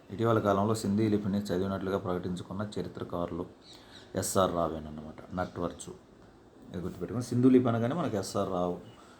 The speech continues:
గుర్తుకు రావాలి ఫ్రెండ్స్. సింధు లిపి పైన నట్వర్జు రాసినటువంటి గ్రంథం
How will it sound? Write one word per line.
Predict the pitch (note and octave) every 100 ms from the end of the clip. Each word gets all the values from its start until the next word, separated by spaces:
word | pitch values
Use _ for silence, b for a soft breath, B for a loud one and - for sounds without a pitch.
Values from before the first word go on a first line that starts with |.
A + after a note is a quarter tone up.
| B
గుర్తుకు | G2 - F2+
రావాలి | E2+ E2
ఫ్రెండ్స్. | E2 G#2+ - - - - B B B B B B
సింధు | - D3+ E3
లిపి | D3+ A2+
పైన | B2 A#2+ A#2 G#2 G2+
నట్వర్జు | A2 A2 C3 A2+ A2+ A#2
రాసినటువంటి | G#2 G2+ G2 G2 F#2+ F#2
గ్రంథం | F2 F#2+ G2 G2+